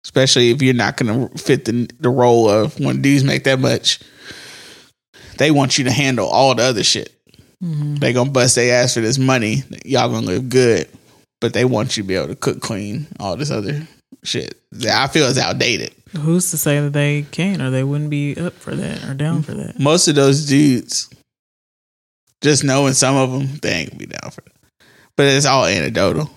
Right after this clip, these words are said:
Speaker 2: For what, a woman to handle the household?
Speaker 1: No,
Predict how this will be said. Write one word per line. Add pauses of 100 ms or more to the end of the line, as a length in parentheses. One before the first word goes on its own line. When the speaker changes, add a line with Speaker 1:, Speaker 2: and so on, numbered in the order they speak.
(200)
Speaker 2:
For
what,
a
woman
to (200)
handle
the
household? (240)
Speaker 1:
No,